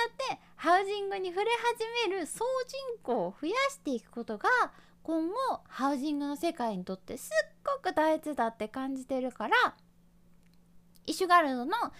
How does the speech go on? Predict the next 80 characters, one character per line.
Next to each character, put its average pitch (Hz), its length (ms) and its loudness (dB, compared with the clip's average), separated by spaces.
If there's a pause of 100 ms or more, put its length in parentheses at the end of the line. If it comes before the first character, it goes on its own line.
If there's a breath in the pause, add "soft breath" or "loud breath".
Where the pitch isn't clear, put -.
(160 loud breath)
土 349 100 -2
地 427 160 -4
戦 453 260 -2
争 254 140 -2
も 233 160 -2
抽 - 120 -6
選 466 60 4 (840)
制 - 0 -
に 440 140 -4
な 453 200 0
る 330 60 2
場 302 140 4
所 349 120 0
と 339 120 -6
な 330 100 0
ん 294 40 -2
か 294 60 -8
そ 349 140 -4
う 349 60 0
じ 285 40 -4
ゃ 269 60 -2
な 262 140 0
い 233 40 2
場 233 140 0
所 240 160 -4
が 233 140 2
あ 254 40 4
る 247 120 0
み 254 140 -6
た 269 100 -2
い 277 60 -4
な 285 100 -4
こ 370 100 -8
と 370 140 -4
を 320 80 -4
ち 415 160 -4
ら 415 60 2
っ 415 60 -6
と - 100 -10
聞 226 260 -8
い 226 40 -8
た 247 140 -6
気 240 140 -10
が 247 100 -6
す 262 80 -12
る 285 80 -8
け 330 140 -6
ど、 466 240 -4 (880 soft breath)
と 415 80 -2
思 403 100 -2 (100)
う - 20 -2
ん - 20 -2
だ 330 80 0
け 247 160 -4
ど、 392 60 -2 (360 loud breath)
そ - 140 -6
の 381 100 2
抽 370 240 -2
選 370 220 -2
に 466 160 0
応 294 160 4
募 294 140 0
す 294 140 -4
る 262 140 0
人 254 260 -2
が 202 160 0
増 240 120 -2
え 226 60 -2
た 202 120 -4
ら 190 60 -2
い 196 120 -4
い 185 40 -4
な 349 360 2
と 277 140 -8
思 220 280 -4
う 202 80 -6
し、 - 260 -16 (640 loud breath)
そ - 120 -6
れ 440 120 0
で 453 40 -6